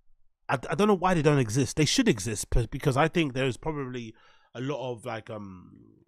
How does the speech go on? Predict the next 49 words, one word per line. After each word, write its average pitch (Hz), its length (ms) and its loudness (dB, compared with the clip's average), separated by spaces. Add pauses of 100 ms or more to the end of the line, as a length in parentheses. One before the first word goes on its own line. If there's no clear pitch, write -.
(680)
there's 135 140 -10
a - 20 -2
lot 165 100 0
of 131 60 -4
strength 151 420 -2
in 139 120 0
that. 127 240 -2 (220)
There's 123 140 -4
obviously 160 320 0
a 143 40 2
lot 135 160 0
of, 120 240 -6
especially 147 400 -4
when 135 80 -6
it 127 60 -10
comes 143 200 -8
to 117 60 -12
the 120 140 -4
art 127 200 -4
anyway, 123 320 -4
surrounding 139 320 -4
yourself 127 320 -6
with 107 100 -10
that - 120 -8
kind 123 160 -8
of 107 80 -6
energy 120 440 -8 (300)
and 113 120 -6
also 131 180 -4
not 123 160 -6
leering 117 360 -6
on 127 100 -4
them 139 240 -6 (200)
is - 100 -14
probably 139 200 -6
gonna 120 140 -6
influence 131 600 -8
and 107 140 -10
help - 260 -10
your 127 140 -10
art 120 220 -2
in 120 80 -6
the 107 60 -6
first 123 280 -6
place, 131 220 -4
whatever 113 220 -4
you're 110 120 -6
fucking 107 320 -10
doing, 117 320 -10